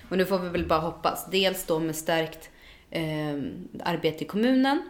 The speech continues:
Speaker 1: förhoppningsvis. Och, eh, då, eh,
Speaker 2: Stärkt lag i övrigt,
Speaker 1: stärkt lag
Speaker 2: liksom.
Speaker 1: i övrigt. Så
Speaker 2: Ja.
Speaker 1: bör ju, liksom, såna här frågor tas upp på agendan. Alltså mycket, mycket mer.
Speaker 2: Ja.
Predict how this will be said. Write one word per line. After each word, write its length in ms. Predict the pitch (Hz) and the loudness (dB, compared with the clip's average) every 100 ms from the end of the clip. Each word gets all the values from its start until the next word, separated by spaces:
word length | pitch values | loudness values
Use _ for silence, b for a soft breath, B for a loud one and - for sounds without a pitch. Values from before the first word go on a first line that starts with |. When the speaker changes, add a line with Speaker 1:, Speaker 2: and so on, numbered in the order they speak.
| - | -8
Speaker 1:
förhoppningsvis. 760 | - 220 208 214 202 226 285 - | 2 2 2 -2 0 2 2 -2
Och, 400 | - 196 190 - | 0 0 0 0
eh, 360 | 180 165 160 156 | 2 4 2 2
då, 220 | 156 151 | 2 2
eh, 180 | 143 131 | 0 -2
Speaker 2:
Stärkt 460 | 143 165 208 - - | -2 4 4 4 0
lag 260 | 160 175 | 0 -2
i 40 | 165 | -2
övrigt, 100 | 156 | -4
Speaker 1:
stärkt 360 | - 170 156 | 2 2 2
lag 200 | 165 151 | 0 0
Speaker 2:
liksom. 140 | 151 - | 2 2
Speaker 1:
i 60 | |
övrigt. 400 | 165 165 175 - - | 2 2 0 0 -2
Så 100 | 185 | 0
Speaker 2:
Ja. 340 | 160 160 160 156 | 2 0 -2 0
Speaker 1:
bör 320 | 196 185 165 | 4 4 2
ju, 380 | 156 151 151 151 B B B - - - - - 151 151 | 2 0 0 -4 B B B -12 -10 -8 -10 -12 -12 -14
liksom, 320 | 160 156 156 147 | -12 -6 -6 -4
såna 180 | 202 | -2
här 120 | 180 131 - | 0 -2 -4
frågor 380 | 165 147 139 | -4 -4 -6
tas 260 | 135 - 147 | -8 -8 -10
upp 160 | - - | -12 -8
på 80 | 156 | -6
agendan. 520 | 151 175 143 - 147 | -2 -2 -2 -4 -6
Alltså 180 | 156 - | -8 -6
mycket, 340 | 160 160 - 135 | -6 -6 -8 -8
mycket 200 | 139 139 | -6 -4
mer. 360 | 202 311 - - | -2 -2 -4 -4
Speaker 2:
Ja. 120 | 190 | -4